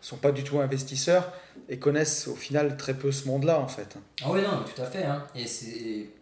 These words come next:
Speaker 2: c'est même dommage parce que la plupart du temps, quand on est agent immobilier, le but, c'est de comprendre les gens quand ils veulent acheter ou vendre.
Speaker 1: Ouais.
Speaker 2: Mais en fait, l'agent immobilier, euh, lui-même, en fait, a jamais eu cette expérience.
Speaker 1: Ouais.
Speaker 2: Donc, il peut même pas comprendre, en fait, ce que ressent le client parce qu'ils l'ont jamais vécu.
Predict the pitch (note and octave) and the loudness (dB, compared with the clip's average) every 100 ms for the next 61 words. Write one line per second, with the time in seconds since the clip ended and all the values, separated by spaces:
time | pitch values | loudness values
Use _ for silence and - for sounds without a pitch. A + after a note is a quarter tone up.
0 | _ _ - B2 A#2+ A#2+ - - - A2 | _ _ -8 -6 -6 -8 -12 -20 -20 -4
1 | C#3 F3+ G#3+ B2+ - C#3 A#2 - B2+ A#2+ | 0 2 0 -2 -6 -6 -8 -8 -8 -8
2 | C3 D#3 D3+ - B2+ A#2+ A#2 A#2+ A#2+ A#2+ | -8 -6 -6 -8 -12 -10 -8 -8 -10 -10
3 | C3+ D3 B2+ A2+ C#3+ C#3 - - - A2+ | -6 -4 -4 -4 -6 -6 -8 -8 -6 -8
4 | A2+ A2 - C3+ - D#3+ D3+ C#3+ D#3 - | -10 -12 -4 -4 -2 -2 0 0 0 -2
5 | B2+ A#2+ A#2+ C3 - B2 A2+ F3 F#3+ - | -4 -6 -4 -4 -4 -6 -4 -2 -2 -6
6 | - - G#2 C#3+ - - A#2+ B2 D3 C3+ | -14 -12 -4 -2 -4 -10 -8 -6 -4 -2
7 | C#3 D3+ D#3 C#3+ C#3+ D#3+ D#3+ - - - | -2 -2 -2 -2 0 0 -2 -6 -18 -14
8 | G#2 G2+ G2 G2+ C3 D3+ F#3+ C#3 E3+ D#3+ | -12 -10 -10 -8 -4 -2 0 -2 -4 -6
9 | - C3+ D#3 - C#3 - - A#2 G#2+ - | -4 -2 -2 -2 -6 -8 -8 -10 -10 -14
10 | - _ E3+ F#3 D3 - _ C3 A2+ - | -16 _ 0 0 -4 -16 _ -18 -14 -14
11 | - C3 C#3 E3 D#3+ D3 C#3+ F#3+ D#3+ C3+ | -10 -4 -2 0 -2 -2 -4 -2 -2 -2
12 | D3+ - C3 B2 - B2 - E3+ - - | -2 -4 -6 -6 -6 -8 -10 -10 -10 -10
13 | - - A#2+ A#2 A#2+ B2 C3+ C#3 C#3 C#3 | -12 -12 -12 -10 -10 -4 0 2 2 0
14 | D3 | -6